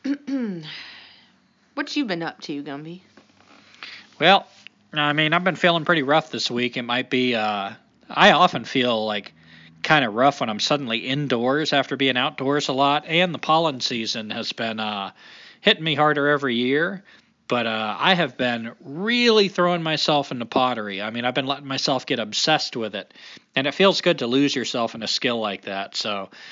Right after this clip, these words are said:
Speaker 2: I've already talked about in our former episodes how much, like, this skill in, in particular is one of those,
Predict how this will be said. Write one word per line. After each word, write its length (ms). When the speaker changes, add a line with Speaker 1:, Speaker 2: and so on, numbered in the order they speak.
Speaker 2:
I've 80
already 180
talked 300
about 280
in 40
our 60
former 300
episodes 520
how 200
much, 320
like, 200
this 180
skill 280
in, 180
in 160
particular 580
is 140
one 120
of 80
those, 360